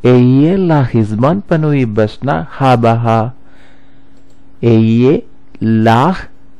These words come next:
ഇസ്മാൻ പനോയി ബസ്ന ഹാബഹ. ഇവിടെ എയ്യെ എന്ന് വെച്ചാൽ will have അല്ലെങ്കിൽ will be, ഉണ്ടാകും അല്ലെങ്കിൽ ആയിരിക്കും എന്നാണ്.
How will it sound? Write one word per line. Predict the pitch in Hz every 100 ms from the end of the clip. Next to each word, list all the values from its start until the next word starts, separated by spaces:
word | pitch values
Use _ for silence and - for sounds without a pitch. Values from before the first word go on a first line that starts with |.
| -
ഇസ്മാൻ | 117 104 - 120 117 151 196 - - - - -
പനോയി | 113 113 117 117 123 165 233 - -
ബസ്ന | 101 101 110 110 - 120 131 165 - - - -
ഹാബഹ. | 120 107 104 107 101 127 110 - - - - -
ഇവിടെ | 117 104 95 127 - - - - - - -
എയ്യെ | 131 127 147 165 202 202 131
എന്ന് | 120 113
വെച്ചാൽ | 104 - 110 104 -
will | 117 143 156
have | - - 160 170 202 - - - - - 120
അല്ലെങ്കിൽ | 113 107 104
will | 98 120 120 113 110
be, | 110 - - - - - -
ഉണ്ടാകും | 120 120 117 123 127 156 226 - -
അല്ലെങ്കിൽ | 104 98 95 -
ആയിരിക്കും | 104 107 110 113 123 - 202 - -
എന്നാണ്. | 107 95 85 87